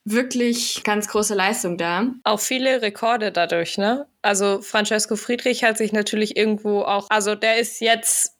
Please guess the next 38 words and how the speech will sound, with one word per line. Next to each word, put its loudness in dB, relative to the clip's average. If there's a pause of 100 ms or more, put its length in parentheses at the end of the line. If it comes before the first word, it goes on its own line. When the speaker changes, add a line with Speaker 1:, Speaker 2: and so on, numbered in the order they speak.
Speaker 2:
wirklich 0
in 2
allem, 2
was 0
er 2
tut, -2
was 0
er 2
getan 2
hat, 0
in -2
allem, 4
was 2
sich 0
statistisch 0
meschen, 2
messen 2
lässt, 0
ist -2
er 2
jetzt, -2
glaub 0
ich, -6
der 2
erfolgreichste 0
Bob-Pilot 0
aller 2
Zeiten. 0 (140)
Wahnsinn, 2
wie 2
der 2
abräumt. 0 (280)
Also 2
noch 0
nie 2 (120)
hat 0
jemand 2
das 0